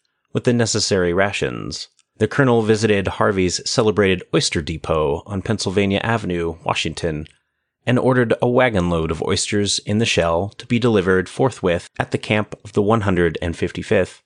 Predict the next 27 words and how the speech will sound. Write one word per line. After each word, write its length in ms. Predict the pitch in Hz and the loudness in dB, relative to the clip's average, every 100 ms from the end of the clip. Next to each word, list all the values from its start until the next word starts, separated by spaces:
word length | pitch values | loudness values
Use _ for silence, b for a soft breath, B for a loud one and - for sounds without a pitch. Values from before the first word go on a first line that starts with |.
| _ _ _ _ _ _ _ _ _ | _ _ _ _ _ _ _ _ _
In 160 | 107 110 113 | -4 -2 2
order 320 | 123 113 104 | 2 4 4
that 180 | 98 104 | 2 2
no 220 | 117 113 | 2 2
mistake 560 | 110 - 113 98 - - | 2 0 0 0 -2 -4
in 120 | 104 | -2
the 80 | 90 | 0
destination 600 | 104 - 104 90 - 95 | 0 -2 0 0 0 -2
of 100 | 85 | -2
the 120 | 85 | -2
oysters 440 | 90 - 95 85 | -2 -2 -2 -4
should 220 | - - | -2 -4
occur, 520 | - - 123 104 92 - _ _ _ _ _ - | -4 -2 0 2 0 -6 _ _ _ _ _ -8
Colonel 340 | - 135 117 | 0 2 2
Allen 400 | 104 107 107 104 - | 2 2 2 -2 -4
took 160 | - - | -6 -4
a 60 | |
seat 300 | - - 78 - | -4 -4 -6 -4
on 120 | 92 | -2
the 60 | 90 | 0
wagon, 480 | 87 82 82 80 85 | 2 2 0 -2 -4
accompanied 540 | - - 147 - 87 76 | -8 -2 -2 0 -2 0
by 140 | 85 | -2
Mister 320 | 85 - 90 | -2 -2 -2
Harvey, 500 | 87 92 80 78 76 - - | 2 2 0 -2 -6 -10 -8
the 60 | - | -2
caterer. 600 | 143 127 82 69 73 | 0 0 0 -2 -6